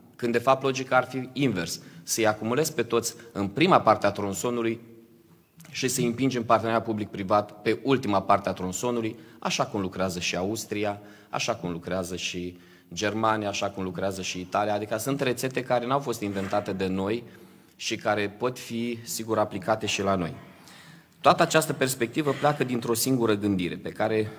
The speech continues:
o are un mare strateg al acestui stat în momentul de față, se numește Darius Vâlcov. Pentru că am auzit această perspectivă acum aproximativ un an de zile la discuții la Guvernul României. Este o abordare greșită.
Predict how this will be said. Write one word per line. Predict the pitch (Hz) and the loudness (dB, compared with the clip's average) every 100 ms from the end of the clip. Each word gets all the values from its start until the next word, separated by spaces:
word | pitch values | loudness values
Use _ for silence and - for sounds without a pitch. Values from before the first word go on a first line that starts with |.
| - | -10
o | 113 | 2
are | 120 127 | 4 4
un | 117 110 | 2 2
mare | 113 127 120 | 6 6 6
strateg | 110 110 107 113 104 | 2 2 2 2 0
al | 101 95 - - - _ _ _ - | -2 -4 -12 -20 -20 _ _ _ -6
acestui | 104 113 - 98 | -4 -4 -6 -4
stat | 107 104 | -2 -2
în | 101 | -2
momentul | 98 98 92 90 - | -4 -4 -8 -12 -10
de | 95 | -8
față, | 120 117 | -8 -6
se | 110 | -4
numește | 110 110 101 | -4 -6 -2
Darius | 101 98 | -2 -2
Vâlcov. | 92 90 - - | -6 -8 -10 -10
Pentru | - 117 | -4 -2
că | 117 | 2
am | 120 | 4
auzit | 120 120 120 143 - - - - _ _ _ _ _ _ _ | 4 2 0 -4 -6 -16 -18 -20 _ _ _ _ _ _ _
această | - 107 - 135 135 | -8 -2 4 4 4
perspectivă | 117 113 - 110 123 123 117 | -2 -2 -2 -6 -4 0 4
acum | 110 117 117 | 4 4 0
aproximativ | 107 107 110 107 110 110 | 0 -2 -2 -2 -2 -4
un | 107 | -2
an | 104 | -2
de | |
zile | 92 110 107 | -4 -4 -2
la | 98 | -4
discuții | 92 92 95 95 | -4 -8 -10 -6
la | 95 | -6
Guvernul | 92 92 90 | -4 -6 -6
României. | 87 85 85 - - - - - - - - | -8 -10 -12 -18 -20 -20 -20 -20 -20 -20 -12
Este | 143 151 | -2 2
o | |
abordare | 139 135 135 127 | 2 2 2 2
greșită. | 113 107 - 85 | 2 0 -2 -4